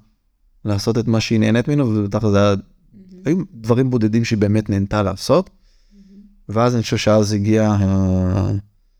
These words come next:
Speaker 1: הרגע שאמרתי, "טוב, זה, זה
Speaker 2: זה
Speaker 1: כנראה,
Speaker 2: זה.
Speaker 1: זה כנראה זה."
Speaker 2: אני רק חושבת כמה ברי מזל, כלבים במרכאות,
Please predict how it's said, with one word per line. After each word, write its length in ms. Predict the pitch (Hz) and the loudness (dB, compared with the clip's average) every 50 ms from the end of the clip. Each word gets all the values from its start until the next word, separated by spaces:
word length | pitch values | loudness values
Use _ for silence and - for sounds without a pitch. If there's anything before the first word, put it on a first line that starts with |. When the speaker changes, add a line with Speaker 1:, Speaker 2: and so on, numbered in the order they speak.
| _ _ _ _ _ _ - | _ _ _ _ _ _ -12
Speaker 1:
הרגע 320 | 98 98 107 113 120 110 | -4 -2 -2 0 0 -2
שאמרתי, 420 | - - 104 104 104 104 - 107 | 0 0 0 2 2 0 -2 -4
"טוב, 440 | 101 101 - 104 104 101 98 95 95 92 - _ _ | -6 -2 2 2 4 4 2 0 -2 -6 -10 _ _
זה, 120 | - 110 98 104 | -8 -8 -8 -6
זה 600 | 113 101 98 95 95 92 98 98 98 98 98 104 101 101 _ _ _ _ _ _ _ _ _ _ _ _ _ _ _ - | -4 -4 -2 -2 -2 -2 -2 -2 -2 -2 -2 -4 -6 -8 _ _ _ _ _ _ _ _ _ _ _ _ _ _ _ -20
Speaker 2:
זה 160 | - - 101 | -12 -12 -8
Speaker 1:
כנראה, 400 | - 123 104 104 101 98 104 107 | -4 -2 0 0 2 2 2 0
Speaker 2:
זה. 160 | 104 185 170 | 0 -2 -4
Speaker 1:
זה 140 | 165 107 117 | -4 -4 -6
כנראה 420 | - - 117 107 107 101 110 110 | -4 -2 -2 -2 0 0 0 0
זה." 200 | 104 95 98 95 92 - _ _ _ _ _ _ - - | 0 -2 -4 -6 -6 -8 _ _ _ _ _ _ -10 -8
Speaker 2:
אני 100 | 175 170 | -4 -2
רק 160 | 180 196 - | -4 -4 -4
חושבת 440 | - 302 269 - - 208 208 233 - | -4 -6 -4 -2 -2 -2 -2 -4 -6
כמה 280 | - - 202 196 240 240 220 - | -6 -8 -6 -4 -2 -4 -2 -4
ברי 260 | 180 170 185 202 214 | -4 -2 -2 -2 0
מזל, 540 | 202 190 175 170 170 185 190 202 208 214 214 214 - - - | -2 -2 -2 -4 -4 -4 -2 -2 -2 -4 -4 -6 -10 -16 -10
כלבים 480 | - 175 160 160 170 - 220 220 208 | -8 -6 -6 -6 -4 -2 -2 -2 -2
במרכאות, 920 | 196 180 170 202 170 170 165 - - 170 165 - 220 226 226 220 _ _ | -2 -4 -4 -4 -4 -4 -6 -6 -4 -2 -2 0 0 -2 -2 -6 _ _